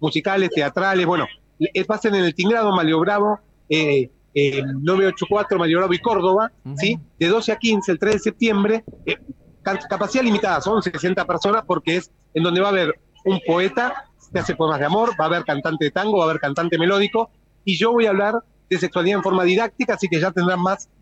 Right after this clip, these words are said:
Speaker 1: información, pero es una forma de acercar a la gente en un mensaje, como hago acá en la radio,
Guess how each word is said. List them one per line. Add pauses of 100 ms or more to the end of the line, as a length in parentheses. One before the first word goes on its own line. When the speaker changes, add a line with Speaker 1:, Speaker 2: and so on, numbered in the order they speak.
Speaker 1:
información,
pero (240)
es
una
forma
de
acercar
a
la
gente (360)
en
un
mensaje,
como
hago
acá
en
la
radio,